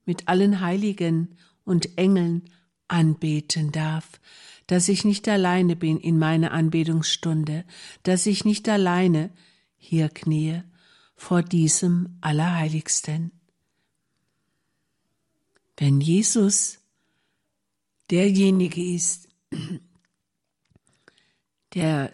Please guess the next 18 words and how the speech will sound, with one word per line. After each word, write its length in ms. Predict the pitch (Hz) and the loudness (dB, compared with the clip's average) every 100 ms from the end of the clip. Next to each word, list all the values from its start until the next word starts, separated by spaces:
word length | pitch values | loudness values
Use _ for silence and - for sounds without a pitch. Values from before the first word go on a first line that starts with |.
| - | -4
das 260 | 160 - | -2 0
Lamm 380 | 165 156 170 220 | 2 4 4 4
genannt 560 | 220 202 175 170 175 - | 4 2 2 0 -2 -4
wird, 380 | 165 160 - - _ _ _ _ - | -4 -4 -8 -16 _ _ _ _ -2
dem 260 | 175 175 175 | 0 0 0
alle 300 | 175 196 - | -2 -2 0
Anbetung 920 | 196 208 214 190 - 185 170 175 - _ _ _ _ - | 0 2 0 0 -2 -2 -2 -4 -10 _ _ _ _ -8
gebührt, 800 | 170 160 180 170 170 165 - - _ _ _ _ _ _ _ _ _ _ _ _ _ _ | -4 -2 0 0 -2 -6 -10 -14 _ _ _ _ _ _ _ _ _ _ _ _ _ _
welch 640 | - 147 156 196 - - - | -6 0 2 2 0 -4 -4
eine 360 | 156 170 170 | -4 -2 -2
Wirklichkeit 960 | 170 170 175 185 170 - 170 165 165 - _ _ _ - | -2 -4 -4 -6 -6 -6 -4 -4 -4 -10 _ _ _ -8
spielt 520 | - - 185 208 208 | -4 0 2 2 0
sich 340 | - 190 165 | -2 -2 -4
da 140 | - 165 | -4 -4
ab 320 | 170 180 - _ - - _ | -4 -8 -10 _ -20 -20 _
in 180 | - 170 | 0 0
unserer 580 | 175 160 147 - 170 180 | 2 0 2 0 -4 -4
Anbetungskapelle, 1300 | 180 175 180 151 160 156 - - 147 - 151 156 | -2 0 0 -2 -4 -4 -6 -6 -8 -6 -8 -8